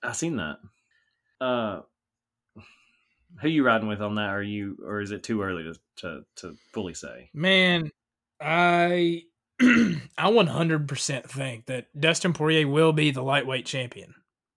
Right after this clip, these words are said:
Speaker 2: Undisputed, like, undenied, like, one hundred percent. I do not think it's gonna be against Conor, dude. Conor, let me tell you, dude.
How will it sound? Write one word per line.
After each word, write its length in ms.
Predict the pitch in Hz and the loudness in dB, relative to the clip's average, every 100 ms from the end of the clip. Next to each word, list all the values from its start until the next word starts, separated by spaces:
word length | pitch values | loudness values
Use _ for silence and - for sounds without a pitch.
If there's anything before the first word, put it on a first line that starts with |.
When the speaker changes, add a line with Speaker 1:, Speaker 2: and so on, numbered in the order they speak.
| _ _ | _ _
Speaker 2:
Undisputed, 680 | 151 160 151 151 139 135 127 - _ _ | 0 0 0 0 0 -2 -4 -14 _ _
like, 160 | 117 123 | -18 -14
undenied, 720 | 139 143 143 139 131 131 127 131 | -6 -2 -2 -2 -2 -2 -4 -6
like, 220 | 120 - | -10 -8
one 140 | 143 | -4
hundred 180 | 156 160 | -2 -2
percent. 320 | 139 - 127 _ - - - _ - | -4 -6 -10 _ -20 -20 -20 _ -10
I 140 | 120 | -4
do 180 | 147 175 | 0 2
not 300 | 185 170 143 | 4 2 2
think 220 | 156 143 | -2 -2
it's 120 | 131 | -4
gonna 160 | - 139 | -4 -4
be 460 | 131 123 120 117 - _ _ _ - 139 | -4 -4 -6 -10 -18 _ _ _ -20 -6
against 380 | 156 147 135 - | -2 0 -2 -4
Conor, 340 | - 147 143 | 0 0 0
dude. 160 | 123 135 | -2 -6
Conor, 540 | - 175 190 175 139 - _ _ _ _ _ _ _ _ _ _ _ | -2 2 4 2 0 -6 _ _ _ _ _ _ _ _ _ _ _
let 100 | 156 | -2
me 80 | 165 | 0
tell 140 | 135 | 0
you, 300 | 131 113 117 117 _ _ | -6 -6 -10 -12 _ _
dude. 260 | - 220 175 | 0 2 0